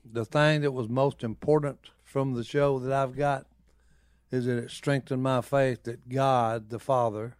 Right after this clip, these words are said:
his Son, Jesus Christ, our Lord and Savior, and the Holy Spirit are alive and well and doing the most amazing things with the most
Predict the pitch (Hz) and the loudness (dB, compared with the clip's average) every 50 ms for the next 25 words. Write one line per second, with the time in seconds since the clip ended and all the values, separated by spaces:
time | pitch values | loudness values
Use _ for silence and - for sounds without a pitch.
0 | _ _ - 117 123 117 - - - 139 135 131 127 120 117 123 127 127 117 113 | _ _ -6 -6 -6 -6 -6 -6 -4 -2 -2 -2 -2 -4 -4 -4 -4 -6 -6 -8
1 | 110 - - - 131 127 127 123 120 - 127 123 120 120 117 117 120 120 110 95 | -10 -10 -4 -2 0 0 0 0 -2 -2 -2 -2 -2 0 0 0 0 -2 -4 -6
2 | 90 - 139 139 139 120 104 104 113 - - _ _ _ _ _ - 156 165 160 | -6 -2 -2 0 0 -2 -4 -8 -12 -12 -16 _ _ _ _ _ -2 -2 -2 0
3 | 147 127 117 143 143 143 131 120 - - - - 143 131 123 120 120 _ _ _ | -2 -2 0 0 0 0 -2 -6 -10 -10 -6 -4 -4 -2 -4 -6 -8 _ _ _
4 | _ _ _ _ _ _ _ - 123 123 120 117 113 117 127 139 143 143 143 143 | _ _ _ _ _ _ _ -2 0 2 2 2 2 2 4 4 6 6 4 2
5 | 139 147 147 147 143 139 139 143 143 139 123 117 117 113 117 117 - - _ _ | 0 -2 -4 -4 -4 -2 0 0 2 2 2 0 0 -2 -4 -6 -10 -16 _ _
6 | _ _ - 110 117 117 113 107 123 127 127 127 120 117 113 104 - _ _ _ | _ _ -10 -8 -6 -6 -4 -2 -2 0 0 0 -2 -2 -4 -8 -12 _ _ _
7 | _ _ _ - 131 127 127 131 127 123 - - - 120 117 120 131 135 143 143 | _ _ _ -2 0 2 2 2 2 2 0 -2 -4 -4 -2 0 2 2 2 2
8 | 143 131 135 143 143 143 139 127 - 156 147 143 127 113 107 110 120 120 117 - | 0 -2 -4 -4 -4 -4 -4 -2 0 2 2 2 0 -2 -4 -8 -12 -12 -14 -16
9 | - - _ _ _ _ _ _ _ _ _ _ - 120 110 - _ - 123 110 | -20 -20 _ _ _ _ _ _ _ _ _ _ -2 -2 -2 -2 _ -4 -4 -2
10 | 104 110 113 101 - | 0 0 -2 -2 -4